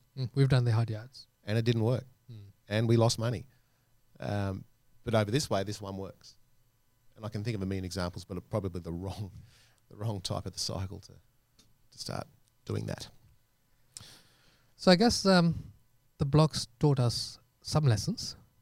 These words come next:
Speaker 1: Uh, one is not to believe everything in terms of what the media is saying. So, uh, what I'm referring to there is all of the, um, backstories, uh, in there, uh, because, uh, you know,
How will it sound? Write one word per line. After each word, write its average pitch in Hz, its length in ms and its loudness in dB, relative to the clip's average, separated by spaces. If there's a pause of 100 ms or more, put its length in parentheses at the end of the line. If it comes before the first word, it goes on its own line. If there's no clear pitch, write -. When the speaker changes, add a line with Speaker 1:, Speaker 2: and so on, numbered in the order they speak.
(580)
Speaker 1:
Uh, 131 220 2
one 135 200 10
is 120 400 8
not 120 260 8
to 120 80 6
believe 110 400 6
everything 110 540 2 (280)
in 110 120 -12
terms 107 300 0
of 110 120 2
what 104 160 -2
the 101 80 -4
media 104 440 0
is 98 100 -2
saying. 107 320 -2
So, 104 480 2 (160)
uh, 107 100 2
what 107 160 2
I'm 101 100 2
referring 101 380 2
to 107 120 4
there 104 240 4
is 101 180 2
all 107 180 4
of 104 140 0
the, 101 280 -2 (560)
um, 101 460 -2 (300)
backstories, 117 760 4 (340)
uh, 120 180 -8
in 113 160 -2
there, 113 260 -2 (440)
uh, 135 240 -4
because, 180 280 -2
uh, 196 100 2
you 170 120 0
know, 156 220 0